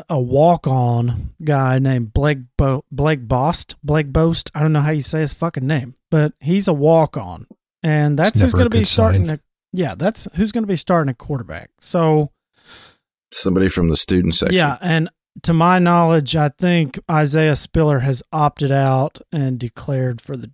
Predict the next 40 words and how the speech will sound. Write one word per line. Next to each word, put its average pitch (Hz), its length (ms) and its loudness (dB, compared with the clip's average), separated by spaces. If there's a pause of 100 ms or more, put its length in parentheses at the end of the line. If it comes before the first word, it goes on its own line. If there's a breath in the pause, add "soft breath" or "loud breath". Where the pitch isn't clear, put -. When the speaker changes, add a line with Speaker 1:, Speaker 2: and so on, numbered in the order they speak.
Speaker 1:
draft. 92 640 -14 (100)
So 139 640 -4 (380)
with 160 220 0
all 294 180 4
the 247 260 2
offensive 208 600 2
woes 180 400 4
for 156 160 -4
A 175 200 0
and 165 100 2
M, 165 400 2 (220)
and 127 480 -2 (200)
to 147 80 0
my 170 240 4
knowledge, 156 600 2
pretty 208 200 2
much 180 240 0
everybody 143 460 0
for 127 180 -6
Wake 131 480 -2
is 156 160 -8
gonna 139 180 -2
play 143 320 0
in 147 80 0
the 139 80 0
bowl 135 240 0
game. 139 260 0
I 131 60 -2
don't 131 180 -4
think 139 200 -4
they've 123 160 -6
got 135 160 -2
any 131 100 -2
major 127 400 -2
opt-outs 135 540 -2
or 139 80 -4
anything, 143 500 -2
or 120 180 -4
major 139 440 -2
injuries. 170 640 -2